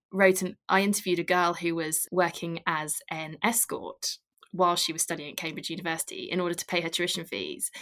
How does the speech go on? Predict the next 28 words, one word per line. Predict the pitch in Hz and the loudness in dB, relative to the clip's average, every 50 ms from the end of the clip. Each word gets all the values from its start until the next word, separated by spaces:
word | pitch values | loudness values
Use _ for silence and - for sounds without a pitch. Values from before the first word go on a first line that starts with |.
| - - - - - - - _ _ | -16 -16 -16 -18 -18 -20 -20 _ _
And | 196 185 185 180 180 180 180 - - - _ _ _ _ - | 4 4 4 4 2 0 -2 -4 -6 -8 _ _ _ _ 0
when | 190 202 208 | 4 6 6
I | 214 | 6
wrote | 202 196 170 139 - - | 8 8 6 6 6 4
that | 175 - - | 2 2 2
story, | - - 190 190 185 165 147 - | 0 2 4 4 4 4 4 4
it | - 190 190 | 2 2 2
just | 220 214 - - | 2 2 2 2
kind | - 185 165 156 | 0 0 0 -2
of | 160 | -4
went | 165 156 156 - _ | -6 -6 -6 -4 _
bonkers, | - 185 190 208 196 - - - - - - - - - - _ | 4 4 4 4 2 -2 -6 -8 -10 -8 -6 -4 -4 -4 -4 _
and | - 165 165 160 160 160 160 160 156 - - _ _ _ _ - | -2 0 0 0 0 -4 -6 -8 -10 -12 -12 _ _ _ _ 4
all | 196 196 190 185 180 | 6 8 8 8 6
the | 165 165 156 151 147 147 151 151 - _ _ _ _ | 4 -2 -8 -10 -12 -12 -14 -16 -18 _ _ _ _
newspapers | - 165 170 170 175 - - - 151 - - - - - - - - - - _ _ _ _ - | -8 -4 -2 0 0 0 -2 -4 -4 -6 -6 -12 -12 -8 -6 -4 -4 -6 -8 _ _ _ _ -10
wanted | - 160 151 147 - - | -8 -6 -4 -4 -4 -4
it, | - 117 123 - | -4 -6 -6 -8
you | 156 160 | -8 -6
know, | 151 147 131 160 | -6 -6 -4 -2
all | 175 185 180 165 | 0 0 0 -2
the, | 160 143 139 151 - - - - - - - - - - - _ _ _ _ - | -4 -6 -8 -10 -14 -18 -20 -20 -20 -20 -20 -20 -20 -20 -20 _ _ _ _ -10
the | 165 | -8
Telegraph, | 160 - - 185 175 170 165 165 151 151 147 156 156 - | -6 -2 0 0 0 2 0 0 0 0 0 0 -4 -6
the | - - | -8 -6
Times, | - - - 170 165 151 156 143 151 160 - - | -4 -2 0 2 2 2 0 -2 -4 -6 -6 -6
the | - | -2
Sun, | - - 165 151 156 151 147 151 143 - | 0 0 2 2 0 0 -2 -6 -10 -12